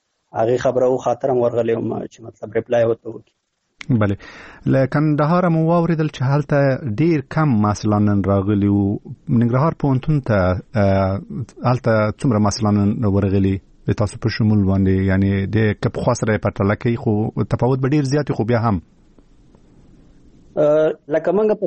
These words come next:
Speaker 1: صنف کې تقریبا، آه، یو اویا نفر یو. په یو اویاو کې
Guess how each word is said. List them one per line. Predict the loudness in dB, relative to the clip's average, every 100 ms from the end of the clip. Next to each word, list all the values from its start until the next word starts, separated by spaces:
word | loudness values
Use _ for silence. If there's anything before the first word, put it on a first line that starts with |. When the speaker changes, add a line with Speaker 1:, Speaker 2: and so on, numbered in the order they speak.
| -2
Speaker 1:
صنف | -2 -2
کې | -4
تقریبا، | -6 -2 0 2 2 0 -2 _ -10 -4
آه، | -2 0 0
یو | 2 2
اویا | 2 2
نفر | 0 -2 -2
یو. | 0 -2 -4 _ _ _ _ 0
په | 2 4
یو | 4 4
اویاو | 4 4 4 2
کې | -2